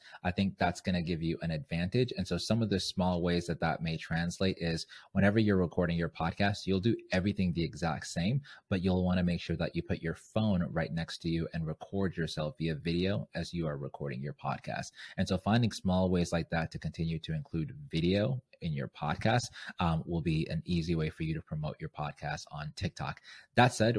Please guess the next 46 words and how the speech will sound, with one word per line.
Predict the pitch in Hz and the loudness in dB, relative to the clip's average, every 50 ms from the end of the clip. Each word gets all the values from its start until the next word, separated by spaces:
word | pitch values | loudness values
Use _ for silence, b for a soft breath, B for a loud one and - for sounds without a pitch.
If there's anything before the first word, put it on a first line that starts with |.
| - - | 0 2
once | 95 98 95 - | 2 0 2 4
you | 104 95 | 4 4
have | 92 87 85 | 4 4 4
your, | 87 87 85 - - - | 2 2 2 2 0 -2
your | 87 85 85 82 | 0 0 0 0
podcast | - - - 87 87 - - 87 85 - | -2 -4 -4 -4 -2 0 -2 -2 -2 -2
recorded | 85 82 - - 87 85 90 85 - | -4 -4 -2 0 0 0 0 0 -2
and | 87 85 | -2 -4
you | 82 82 | -4 -2
have | 82 82 80 - | -2 -4 -2 -2
that | 87 73 - - | -4 -4 -4 -6
video | 80 78 87 85 85 90 92 95 | -8 -4 -2 0 2 2 2 0
file, | - - 98 101 110 107 110 B B B B B _ | 0 0 0 0 0 0 -2 B B B B B _
you'll | 98 95 92 90 | 2 2 4 4
wanna | 98 110 113 101 | 4 4 2 2
chop | - - - - 90 95 95 - | 0 -4 -4 -2 0 0 0 0
it | 95 87 | 0 0
up | 76 - - | 0 -2 -2
into | - 85 - 90 82 | -4 -4 -4 -4 -6
small | - - - 82 80 80 80 - - | -8 -6 -4 -2 -2 -2 -2 -4 -8
clips, | - - - 87 113 - - B B B B B - | -8 -2 0 0 0 0 -2 B B B B B -2
and | 92 92 | 0 2
you'll | 95 92 90 101 | 2 2 4 4
want | 139 151 160 | 2 2 2
the | - 131 | 2 0
clips | - - - 107 98 92 - - | 0 -2 -2 -2 0 0 -2 -6
to | - - - | -8 -6 -6
essentially, | 98 - - 90 - - 90 90 87 87 87 - | -4 -4 -2 -2 -2 -2 0 2 2 2 0 0
um, | 85 82 80 80 80 b b b b b b _ _ _ | -2 -2 -2 -2 -4 b b b b b b _ _ _
either | 113 113 123 127 135 139 135 | 6 6 8 8 8 8 8
you | 120 117 107 | 8 6 6
want | 104 104 101 - | 6 4 4 4
them | 101 95 | 2 0
to | - 98 85 | 0 0 -2
provide | - 90 78 85 85 82 82 - - - - | 0 0 0 2 2 0 0 -2 -6 -8 -10
context | - - 92 92 95 92 - 113 110 110 - - | -6 -2 0 0 0 2 2 2 0 0 -2 -4
and | - 90 82 | -4 -4 -2
solve | - 87 82 78 78 | 0 0 0 0 -2
a | 78 | -4
problem. | - - - 80 78 85 101 107 104 107 107 98 | -6 -4 -4 -2 -2 0 2 2 2 2 0 -2
So | - - 80 | -4 -6 -4
in | 80 | -4
other | 80 82 80 | -2 -2 -2
words, | 80 80 80 78 - | 0 0 0 -2 -2
it's | 78 - - | -4 -6 -6
like | - - - | -6 -8 -8